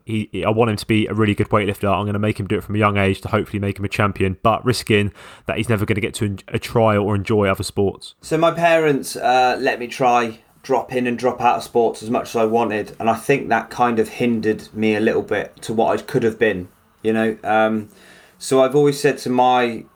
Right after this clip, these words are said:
Speaker 2: m-, my ki-, well, back to my kids and that, that if they wanna try a sport, they've gotta give it one year.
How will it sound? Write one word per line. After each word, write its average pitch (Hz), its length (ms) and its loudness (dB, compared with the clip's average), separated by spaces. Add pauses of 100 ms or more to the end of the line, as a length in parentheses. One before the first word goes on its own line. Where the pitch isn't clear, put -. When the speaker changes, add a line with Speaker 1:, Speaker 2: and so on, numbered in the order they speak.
(240)
Speaker 2:
m-, 110 460 -6
my 113 200 0
ki-, - 180 -10
well, 107 280 0
back 110 220 -2
to - 80 -12
my 107 80 -6
kids - 340 -4
and 101 80 -12
that, 95 220 -6 (140)
that 107 320 -4 (320)
if - 240 -6
they 139 160 2
wanna 143 240 2
try 135 220 0
a 117 40 0
sport, 113 400 0
they've 107 140 -6
gotta 110 180 0
give 107 140 -2
it 92 80 -2
one 104 160 -8
year. 95 240 -10